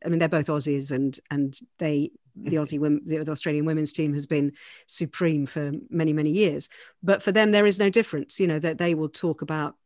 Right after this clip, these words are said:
Speaker 1: women's t-, women's tours and women's, the state of women's cricket and heroic performances by female cricketers in exactly the same way as they do the men's game. And, and,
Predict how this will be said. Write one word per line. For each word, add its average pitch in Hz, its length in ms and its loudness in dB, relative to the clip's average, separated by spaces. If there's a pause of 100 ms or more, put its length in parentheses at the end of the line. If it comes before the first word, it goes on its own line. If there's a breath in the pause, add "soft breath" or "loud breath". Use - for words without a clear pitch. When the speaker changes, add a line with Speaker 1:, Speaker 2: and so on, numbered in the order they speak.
(220)
Speaker 1:
women's 156 360 0
t-, 170 140 -4
women's 156 420 -2 (320)
tours 156 320 4
and 147 100 -2
women's, 151 380 0 (200 loud breath)
the - 60 -8
state 160 220 0
of 151 80 -4
women's 151 240 0
cricket 151 500 -4
and 147 240 0 (320 loud breath)
heroic 160 520 2 (260)
performances 156 540 -4
by 156 340 -4
female 156 280 0
cricketers 147 440 -6
in 156 160 0
exactly 170 400 -4
the 151 80 -8
same 156 200 -2
way 151 120 0
as 147 80 -4
they 156 120 -2
do 147 300 0 (460 soft breath)
the 165 80 0
men's 160 260 2
game. 143 320 -6 (100)
And, 160 300 0 (300 loud breath)
and, 208 200 4